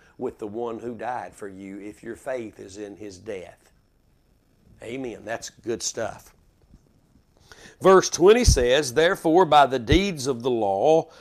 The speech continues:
there shall no flesh be justified in his sight. For by the law is the knowledge of sin." By the law is the knowledge of sin. Anybody even standing in a pulpit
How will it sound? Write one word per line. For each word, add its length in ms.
there 140
shall 280
no 260
flesh 500
be 160
justified 800
in 160
his 220
sight. 640
For 180
by 220
the 120
law 640
is 240
the 80
knowledge 640
of 120
sin." 440
By 240
the 140
law 720
is 240
the 100
knowledge 600
of 120
sin. 380
Anybody 580
even 300
standing 460
in 120
a 40
pulpit 640